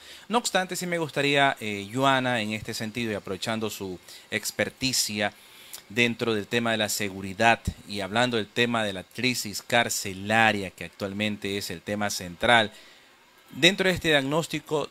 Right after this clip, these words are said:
de los resultados que ustedes han podido revelar de esta problemática de las personas privadas de la libertad,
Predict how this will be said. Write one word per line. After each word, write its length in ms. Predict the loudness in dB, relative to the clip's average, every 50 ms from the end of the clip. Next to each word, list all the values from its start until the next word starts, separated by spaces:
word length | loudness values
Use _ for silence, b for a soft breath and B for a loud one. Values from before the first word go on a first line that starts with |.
| -6
de 100 | -6 -4
los 120 | -4 -2 0
resultados 600 | 0 0 0 -2 -6 0 4 6 6 6 6 2
que 80 | -2
ustedes 540 | -10 -8 -4 -2 0 0 0 0 -2 -4 -4 0
han 260 | 2 2 2 2 0
podido 720 | -2 -2 0 0 2 2 2 2 2 4 4 4 2 2 0
revelar 840 | -2 -2 -2 2 2 2 4 4 2 2 4 6 6 6 6 4 0 b b b b b b b b b b b b b b _ _ _ -20 -20 -12 -2
de 100 | 2 2
esta 320 | 2 2 4 0 0 0 2
problemática 1080 | 0 2 2 2 2 2 0 2 4 4 4 2 0 -8 -10 -6 -2 2 4 4 4 2
de 160 | 0 -2 -2
las 120 | -4 -4
personas 840 | -6 -6 -6 -4 -4 -4 -2 0 0 0 2 0 0 -2 -2 -4 -8 -10 _ _ -4
privadas 640 | 0 0 2 0 0 4 6 8 8 8 8 4 2
de 60 | 0
la 140 | 0 0 0
libertad, 560 | 0 -2 -4 -4 -6 -2 4 8 8 8 8